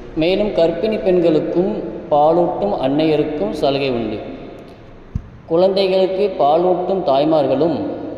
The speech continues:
கர்ப்பமாக இருக்கும் பெண்களும் தற்காலிகமாக நோன்பை விட்டுவிடுவதற்கு சலுகை பெற்றிருக்கிறார்கள். கர்ப்பிணிகளுக்கும்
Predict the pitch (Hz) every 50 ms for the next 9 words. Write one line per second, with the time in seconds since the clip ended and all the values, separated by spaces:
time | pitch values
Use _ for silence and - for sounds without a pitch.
0 | - - - 143 147 147 - 175 165 165 165 170 180 202 185 160 151 147 151 -
1 | - 160 143 - 139 135 143 139 135 127 135 165 165 131 104 98 - - - -
2 | 135 135 131 - 160 165 170 175 160 165 143 139 135 131 170 147 135 139 143 147
3 | 143 143 123 127 - - 170 156 139 135 127 117 117 - - - 95 - - 143
4 | 139 139 143 143 135 131 117 107 110 - 123 120 123 113 110 104 98 101 - -
5 | - - - - - - - - - - - - - - - - - - - -
6 | - - - 156 160 160 156 185 196 196 190 190 185 190 185 190 - 226 233 233